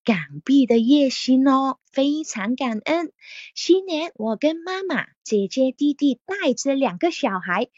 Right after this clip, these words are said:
一起泰国过新年。虽然先生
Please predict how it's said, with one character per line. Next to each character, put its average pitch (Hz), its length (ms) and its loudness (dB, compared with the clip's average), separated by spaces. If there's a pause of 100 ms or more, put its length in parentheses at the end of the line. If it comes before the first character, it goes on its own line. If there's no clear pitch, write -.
(220)
一 302 280 2
起 - 200 -10 (440)
泰 311 360 -8 (120)
国 156 360 -6 (120)
过 277 240 0
新 302 420 -4
年。 185 560 -2 (380)
虽 269 320 0
然 220 400 -4
先 269 340 0
生 294 360 0